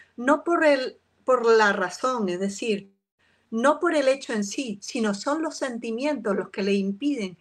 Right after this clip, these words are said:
llegar a algún tipo de acuerdo con esa otra persona. Hay personas que se han llevado tan mal durante su vida o se llevan tan mal como consecuencia del desgraciado fallecimiento de un familiar, que es imposible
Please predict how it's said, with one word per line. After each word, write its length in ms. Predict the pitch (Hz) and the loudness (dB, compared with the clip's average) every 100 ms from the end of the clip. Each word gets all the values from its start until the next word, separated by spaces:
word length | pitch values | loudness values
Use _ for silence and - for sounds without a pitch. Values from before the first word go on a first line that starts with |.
| - - - | -20 -20 -2
llegar 380 | 208 208 220 262 | 4 4 4 0
a 40 | |
algún 220 | 254 240 | -2 -2
tipo 220 | 247 262 | -4 -2
de 80 | 247 | 0
acuerdo 340 | 233 247 254 254 | 2 2 0 0
con 140 | 233 | -4
esa 240 | 226 240 | -4 -6
otra 220 | 233 233 202 | -6 -4 -6
persona. 520 | 196 - 185 170 160 _ _ _ - | -8 -10 -10 -10 -16 _ _ _ 0
Hay 220 | 220 214 | 2 2
personas 640 | 214 196 - 285 302 359 - _ _ | -2 -4 -2 -2 -2 -4 -10 _ _
que 280 | - 202 196 | 2 2 0
se 160 | - - | -6 -2
han 160 | 262 277 | 0 0
llevado 440 | 285 254 226 208 | 2 4 2 2
tan 320 | - 285 311 | 2 2 4
mal 400 | 294 254 233 202 | 2 2 2 0
durante 460 | 196 202 202 196 190 | -2 0 2 2 -2
su 180 | - 185 | -6 -6
vida 440 | 196 226 185 156 _ _ _ _ | -4 -4 -6 -8 _ _ _ _
o 100 | 247 | -2
se 200 | 233 226 | 2 2
llevan 460 | 220 214 208 196 196 | 4 4 4 0 0
tan 260 | 254 277 | -2 0
mal 300 | 254 226 190 | 2 2 2
como 240 | - 196 196 | -2 -2 0
consecuencia 920 | 196 190 190 185 226 226 202 180 170 _ _ - | -2 -4 -6 -2 0 -2 -6 -8 -10 _ _ -2
del 440 | 214 208 196 196 | 2 4 2 0
desgraciado 600 | 202 196 190 185 220 247 | 0 2 0 0 -2 -2
fallecimiento 840 | - 247 233 - 220 202 190 196 | -2 -4 -4 -6 -4 -2 -2 -2
de 120 | 185 190 | -2 0
un 160 | 196 | -2
familiar, 680 | 196 202 185 175 175 196 294 _ _ _ - _ | -2 -6 -6 -6 -6 -6 -8 _ _ _ -20 _
que 160 | 247 277 | 4 4
es 220 | 285 - | 2 -2
imposible 1080 | 285 262 226 - 220 202 - 320 330 349 339 | 2 2 0 0 0 0 -2 -2 -2 -4 -8